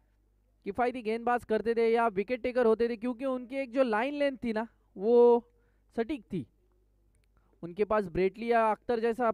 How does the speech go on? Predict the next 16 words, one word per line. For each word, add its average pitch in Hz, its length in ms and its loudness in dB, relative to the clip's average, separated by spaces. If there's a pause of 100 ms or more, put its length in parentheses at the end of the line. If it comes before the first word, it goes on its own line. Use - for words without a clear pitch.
pace 226 280 -2
तो 262 120 0
नहीं 240 160 -2
था, 233 180 0 (840)
लेकिन 185 340 -8
जो 202 160 6
लाइन 220 380 0
वो 262 160 4
पकड़ते 226 360 0
थे। 180 220 -2 (1300)
और 156 520 -2
यहाँ 190 320 2
पे 220 260 2
एक 220 160 -6
खराब 220 480 2
गेंद, 208 1000 -4